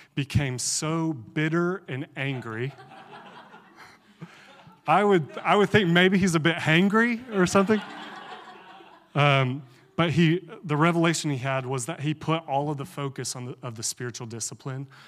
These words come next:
on his personal transformation. And that's what brought about all the bitterness.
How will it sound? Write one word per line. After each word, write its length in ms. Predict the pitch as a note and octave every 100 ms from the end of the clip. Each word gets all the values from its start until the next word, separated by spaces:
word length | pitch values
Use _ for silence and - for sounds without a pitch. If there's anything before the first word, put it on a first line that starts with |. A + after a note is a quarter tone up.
| - C3
on 160 | A#2+
his 320 | G2+ C3 B2
personal 460 | - B2+ A#2 - G#2+
transformation. 840 | - A2 - G#2+ G2+ G2 - F2+ F#2+ _ _ _ _ _ _ _ _ _ _ _ _ _ _ _ _ _ _ _ _ _ -
And 160 | A2+
that's 320 | A#2+ A#2+ -
what 120 | B2+ C3+
brought 200 | A#2 A2
about 260 | G#2 G#2+ A#2
all 100 | G#2+
the 80 | G2
bitterness. 640 | G2 G2 F2+ F2 -